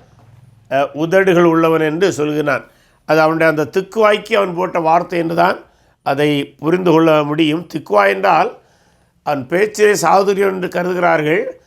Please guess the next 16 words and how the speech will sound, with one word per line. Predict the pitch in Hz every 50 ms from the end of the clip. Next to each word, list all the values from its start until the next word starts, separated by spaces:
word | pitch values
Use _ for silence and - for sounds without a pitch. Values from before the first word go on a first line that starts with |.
| _ _ _ _ _ -
ஆனால் | - 139 156 165 170 170 165 160 165
பல | - - 170 175 403 226
ஆண்டுகளுக்கு | 214 190 185 208 220 220 220 214 214 202 175 190
பின்பாக | 165 - 190 185 190 185 185 185 190 190 196 202
அவன் | 196 185
எகிப்துக்கு | 170 160 160 180 208 202 185 - 202 170 170 170
வந்தபடினாலே | 165 175 202 185 170 170 165 160 156 156 151 147 139 147 180 - - - _ _ _ _ _ _ _ _ _ _
எகிப்தினுடைய, | - 139 156 185 220 240 208 - - - 226 214 208 202 202 202 196 190 190 190 196 220 269 311 - - - -
அ, | 147 147 143
பேச்சு | - - 160 185 220 262 262 - - - 196
வழக்கு | 196 190 185 185 185 -
அவனுக்கு | 196 185 185 185 180
மறந்து | 170 165 170 180 214 240 240 233 208
போனது | 196 185 175 170 160 156 165
என்று | 160 156 156 170 -
சொல்லுறாங்க. | 175 147 135 139 127 120 117 107 92